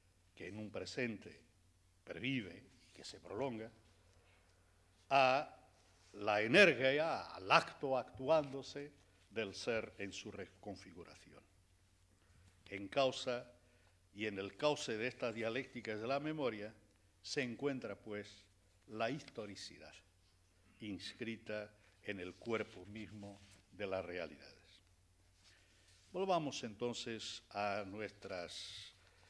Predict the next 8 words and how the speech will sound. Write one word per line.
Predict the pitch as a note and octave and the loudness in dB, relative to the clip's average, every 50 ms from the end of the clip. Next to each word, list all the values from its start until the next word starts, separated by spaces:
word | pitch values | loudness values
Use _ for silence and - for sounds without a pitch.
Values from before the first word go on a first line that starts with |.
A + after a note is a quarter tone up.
| - - - | -20 -20 -6
conversaciones. | - A2+ G#2+ G2+ G2+ F#2+ - - - - - - - - - - - - - - - - - - - - - - _ - _ - - - - - - _ _ - - - - | -4 -4 -2 -2 -4 -6 -6 -14 -18 -18 -20 -20 -20 -20 -20 -20 -20 -20 -20 -20 -20 -20 -20 -20 -20 -20 -20 -20 _ -20 _ -20 -20 -20 -20 -20 -20 _ _ -20 -20 -16 -2
Hay | - F3 F#3+ F3 | 0 2 2 2
una | E3+ D#3 D3+ D3 B2 | 2 2 0 0 0
sentencia | - - C#3 B2+ A2+ - - C3+ C3+ A#2 - - C3 A#2+ A#2 A2+ G#2+ | -2 -6 -6 -6 -6 -4 -2 -2 -2 -4 -6 -6 -4 -2 -2 -2 -2
muy | A2+ A#2+ A#2+ | -4 -6 -6
conocida | - - A2 G#2+ G#2 G#2 - - - B2+ A#2 A#2 A2+ | -6 -6 -8 -8 -6 -8 -6 -4 -2 0 0 2 0
de | A2 G#2+ | 0 -2
Montaigne: | G#2 G#2 G2+ G2+ G2+ - C#3+ C3+ A#2+ F#2 E2 - | -4 -4 -6 -6 0 4 4 4 4 2 -4 -10